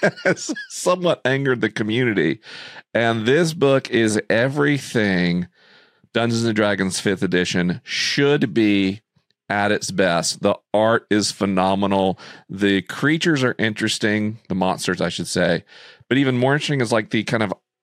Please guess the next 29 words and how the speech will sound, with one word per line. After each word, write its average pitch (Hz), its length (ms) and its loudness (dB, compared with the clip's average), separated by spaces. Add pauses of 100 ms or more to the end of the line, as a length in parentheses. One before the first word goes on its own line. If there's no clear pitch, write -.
meta 135 460 4
architecture 156 880 0
they've 110 220 2 (140)
added 127 360 0
to 135 80 2
fifth 139 240 0
edition 135 480 0
to 127 140 -2
make 101 240 0
monsters 101 540 -2
more 87 260 0
interesting, 135 640 -2
more 87 160 2
accessible, 131 800 0
to 107 140 -2
improve 92 460 0
encounter 127 680 -2
planning. 120 640 -2
So 101 400 2
if 92 260 0
you 143 300 4
run 135 400 2
games 120 640 -2 (120)
in 98 160 -4
Dungeons 107 400 -2
and 98 100 -2
Dragons 101 380 0
fifth 147 240 -2
edition, 95 440 -2